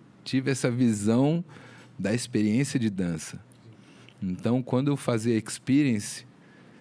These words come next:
e aí começaram a botar um live em seguida do outro, eu já falei, "Acho que não deveria." Porque isso, você vai criar isso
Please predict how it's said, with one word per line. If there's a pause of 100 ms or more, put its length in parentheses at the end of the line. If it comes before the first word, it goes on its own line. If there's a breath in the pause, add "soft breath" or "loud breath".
(400 loud breath)
e
aí
começaram
a
botar
um
live
em
seguida
do
outro,
eu
já (500)
falei, (760)
"Acho
que
não
deveria." (840 loud breath)
Porque
isso, (960 loud breath)
você
vai
criar (400)
isso